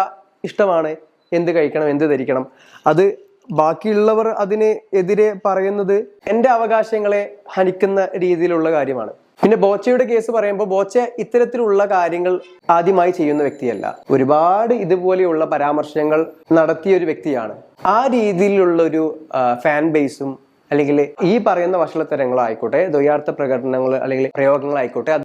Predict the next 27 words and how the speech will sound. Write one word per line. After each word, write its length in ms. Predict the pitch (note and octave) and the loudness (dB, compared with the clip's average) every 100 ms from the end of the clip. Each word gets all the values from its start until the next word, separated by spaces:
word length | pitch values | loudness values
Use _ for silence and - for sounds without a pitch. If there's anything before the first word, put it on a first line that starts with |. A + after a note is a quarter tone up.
| D#3 | -2
അതിനെയൊക്കെ 360 | F3+ G#3 A3+ A3 | 0 0 0 0
കയ്യടിക്കാനും 640 | E3 E3 C4 G#3+ F3+ C#3+ C#3 - D3+ | 0 0 0 0 -2 -2 -6 -2 2
അതിനെ 200 | E3+ F3+ F3 | 4 2 2
പ്രോത്സാഹിപ്പിക്കാനും 800 | D#3+ F3+ A3+ A3 G#3 F3+ E3 D#3+ | 2 2 0 0 -2 -2 0 -2
ഉള്ള 100 | C#3 C3 | -4 -6
ഒരു 80 | B2+ C#3 | -6 -4
കൂട്ടം 320 | C3+ C3 D#3 - C#3+ D3 | -2 0 -2 -4 -2 0
ആളുകളെ 360 | G3 G3 C3+ B2 - | 0 -2 -4 -8 -8
ഇദ്ദേഹം 300 | C3+ C#3 C#3+ C#3 - - | -2 -2 -2 -8 -12 -2
സെറ്റ് 220 | E3 E3 E3 | -2 2 0
ചെയ്തിട്ടുണ്ട്, 380 | C3+ B2 - B2 | 0 -2 -4 -4
അല്ലെങ്കിൽ 220 | C3+ E3 F#3 | 0 0 2
ഇദ്ദേഹം 260 | E3+ A3+ A3+ | 2 0 0
ഉണ്ടാക്കിയെടുത്തിട്ടുണ്ട്. 680 | A3+ A#3+ G#3+ D#3 D3+ B2+ A2 - - G3+ | 0 0 0 -2 -6 -10 -16 -16 0 2
ഭാവിയിൽ 360 | G#3 A3 B3 A#3+ - - | 4 2 2 0 0 2
വളരെ 260 | F#3+ G#3+ A3 F#3+ | 4 4 4 4
വേറൊരു 460 | G3+ A#3 B3+ A3+ A3+ G#3+ | 4 4 2 2 0 0
തരത്തിലേക്കാണ് 720 | F#3+ F#3+ F#3 F3 E3 C#3 D3 - _ F3 F#3+ | 0 0 0 2 0 0 -4 -8 _ 2 4
ആളുകളുടെ 340 | A#3 G#3+ G#3 F#3+ | 2 2 4 4
മൈൻഡ് 220 | F#3+ F3+ | 2 0
സെറ്റിനെ 240 | F3 F#3 A3 | 0 0 0
കൊണ്ടുപോകുന്നത്. 520 | A3+ G3+ E3 C#3+ A2+ - F#3 | 0 0 0 -2 -6 -2 0
ഈ 40 | A#3 B3 | 2 2
പറയുന്ന 280 | A3+ A#3 A#3+ G#3 | 2 0 0 -2
കാര്യത്തിനൊക്കെ 580 | F#3 G#3+ G#3+ G3+ G#3 G3 - - - - | -2 -2 -4 0 0 0 -4 -16 -12 -2
അനുകൂലിക്കേണ്ടവരാണോ 1000 | D#3+ D#3 E3+ E3+ F3 E3+ E3+ E3+ C#3 C#3+ C#3 B2 | 0 2 2 0 0 2 2 2 2 0 -2 -2
നമ്മൾ, 200 | A#2+ | -4